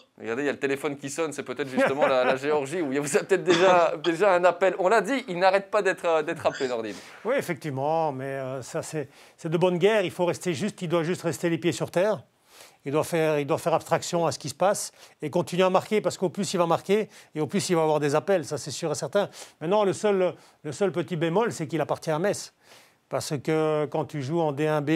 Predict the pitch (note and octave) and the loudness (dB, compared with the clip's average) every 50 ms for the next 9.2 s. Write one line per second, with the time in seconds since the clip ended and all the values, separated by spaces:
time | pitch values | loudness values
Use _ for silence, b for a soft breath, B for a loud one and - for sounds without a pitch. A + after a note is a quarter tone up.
0 | D#3+ D3+ B2+ - b b b b b b b b C#3 B2+ - D#3+ C3+ - - D#3+ | 0 0 -2 -6 b b b b b b b b -6 -4 -4 -4 -6 -6 -4 -4
1 | D#3 D#3 D#3 D#3 D3+ D3 C#3 - D3+ C3+ - - E3 C#3 - E3 - - E3 D3 | -2 -2 0 0 -2 -2 -4 -4 -6 -6 -4 -2 -2 -2 -2 -2 -2 -2 -2 -2
2 | D3 C#3 D3+ D3 D#3 F#3 G#3+ G#3 - - b b b b b b b - - - | 0 0 2 2 4 4 4 2 0 -6 b b b b b b b -18 -12 -10
3 | C3+ - - E3+ D3 - E3 C3+ - F#3+ G3 F#3 D#3 C#3 D3+ C3+ C#3 D3+ C#3+ - | -8 -4 -4 -4 -2 -2 -4 -4 0 0 0 0 0 -2 -2 -2 0 0 0 0
4 | - F3 D3+ A#2 D3 D3 D3 C#3+ C#3+ C#3+ C#3 C3+ C3 C#3+ B2+ D3+ G3 - - E3 | -2 -4 -2 0 0 0 2 2 2 0 0 0 -2 -2 -4 -4 -4 -4 -2 0
5 | D3+ D3+ C#3+ B2+ - D3+ C3+ C#3+ D3 D3 C#3+ C3+ C3 C3 B2+ B2 A#2 - - - | 0 0 -2 -4 -4 -4 -2 0 0 0 0 0 -2 -2 -4 -6 -10 -12 -8 -4
6 | C#3+ D3 C3 - D3 C3 - D3+ D3 A#2 - D#3 D3 C#3+ D#3+ G#3+ G#3 E3 D3+ B2+ | -2 -2 0 0 -2 -2 0 -2 -2 0 0 0 0 0 0 0 0 0 -2 -4
7 | - B B B B B B B B B B B - C#3 C3 C3+ C#3 B2 - - | -8 B B B B B B B B B B B -10 -6 -4 -2 -2 -4 -6 -8
8 | B2+ - D3+ C#3+ D#3 D#3+ D3+ C#3+ B2+ D3+ F#3 F#3+ G3 G3 F3+ D#3 D3 C#3+ C#3 C3+ | -6 -4 -4 -2 0 0 0 0 0 0 2 2 2 2 2 0 0 0 0 0
9 | C3 B2+ B2 - | -2 -2 -4 -8